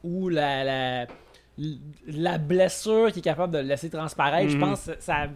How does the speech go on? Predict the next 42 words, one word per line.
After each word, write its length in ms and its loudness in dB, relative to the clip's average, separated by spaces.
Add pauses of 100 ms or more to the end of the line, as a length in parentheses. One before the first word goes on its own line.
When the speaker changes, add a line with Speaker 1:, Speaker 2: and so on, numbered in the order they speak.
(320)
Speaker 1:
ça 200 -4
vient 180 -4
vraiment 220 0
chercher 180 -8
plus 180 -4
de 60 -6
monde. 200 -6
Quand 120 6
je 100 6
l'ai 180 2
vu 180 4
en 140 6
salle, 360 2 (720)
il 60 0
y 20 4
a 60 4
comme 280 4
eu 120 4
un, 300 2 (460)
quand 80 2
il 80 6
est 80 2
apparu, 240 6
le 60 6
monde, 120 4
il 60 6
y 40 6
a, 40 6
il 40 6
y 20 6
a 40 2
comme 160 6
eu 40 8
un, 120 4 (500)
ah. 520 4 (180)
Speaker 2:
Mais 240 6
parce 140 6
que 100 2
c'est 100 6
ça, 180 6
mais 180 0
tu 120 -14